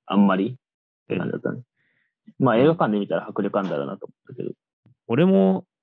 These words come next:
Speaker 2: なんか家で見たからかわかんないけど、そんなにホラー味はそんなに感じなくて。
Speaker 1: うんうん。
Speaker 2: うん。なんだろう。サス-、サスペンス？サスペンスじゃないけど。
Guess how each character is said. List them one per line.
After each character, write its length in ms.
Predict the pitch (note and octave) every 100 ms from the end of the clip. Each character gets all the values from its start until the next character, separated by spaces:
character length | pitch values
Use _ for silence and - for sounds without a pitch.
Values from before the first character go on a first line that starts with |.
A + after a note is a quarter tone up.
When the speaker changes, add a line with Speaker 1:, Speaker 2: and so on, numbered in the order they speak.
| _
Speaker 2:
な 120 | G3+ F#3+
ん 20 |
か 120 | D3+
家 160 | C#3+ E3+
で 80 | A2
見 100 | G#2
た 140 | G2+
か 100 | G2
ら 80 | G2
か 140 | G2
わ 180 | D#2+ G#2+
か 120 | G#2
ん 60 | F#2+
な 80 | F2+
い 60 |
け 100 | F#2
ど、 180 | F#2 F2+
そ 160 | _ C3+
ん 60 |
な 80 | C#3+
に 100 | C#3
ホ 160 | B2+ B2+
ラ 140 | B2+
ー 20 |
味 120 | B2 A#2+
は 180 | A#2+
そ 120 | A#2 A#2
ん 80 |
な 80 | A2+
に 120 | A2
感 200 | - G#2
じ 80 | G2+
な 100 | G2+
く 80 | -
て。 280 | - F#2 - _ _ _ -
Speaker 1:
う 100 | F2+
ん 80 | - -
う 80 |
ん。 80 | - - -
Speaker 2:
う 60 | A2
ん。 240 | F#2 F2 - _
な 120 | A2 A2
ん 60 |
だ 80 | G2+
ろ 140 | A#2+ -
う。 40 | - _ _ _ _ _ _
サ 100 | A#2+
ス-、 140 | - -
サ 200 | - C#3+
ス 120 | -
ペ 140 | - F#2
ン 80 | -
ス？ 200 | - - _ _ -
サ 80 | C3
ス 120 | _
ペ 120 | C3+
ン 40 |
ス 120 | - -
じ 100 | -
ゃ 40 |
な 60 | -
い 40 |
け 120 | -
ど。 180 | -